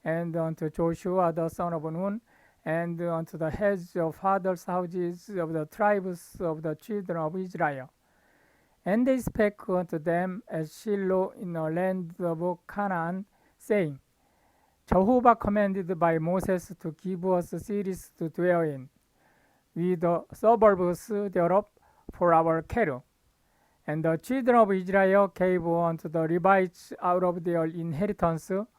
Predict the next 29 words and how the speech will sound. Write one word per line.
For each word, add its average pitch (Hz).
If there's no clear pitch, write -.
according 214
to -
the 175
commandment 185
of 175
Jehovah, 160
these 233
cities 208
with 170
their 196
suburbs. 170
And 160
the 165
lot 202
came 226
out 202
for 185
the 170
families 208
of 180
the 170
Kohathites 196
and 165
the 160
children 214
of 170
Aaron 185
the 170
priest, 208